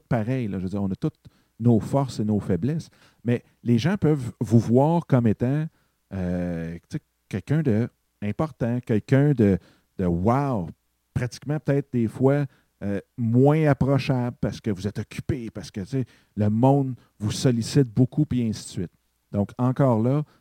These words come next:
réponse très, très, très, euh, beaucoup plus facile avec le email que, euh, que de vous approcher en personne ou au téléphone.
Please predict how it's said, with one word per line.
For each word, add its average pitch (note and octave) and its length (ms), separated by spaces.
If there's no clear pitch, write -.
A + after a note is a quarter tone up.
réponse B2+ 580
très, D3 240
très, A#2+ 180
très, C3 320
euh, G#2 320
beaucoup - 240
plus F3+ 140
facile D3 760
avec G#2 420
le A#2 360
email G#2+ 480
que, C3 380
euh, F2+ 580
que B2 120
de A2+ 100
vous G2+ 240
approcher A2+ 480
en A2 100
personne A#2+ 400
ou G#2+ 140
au G2 40
téléphone. F#2 440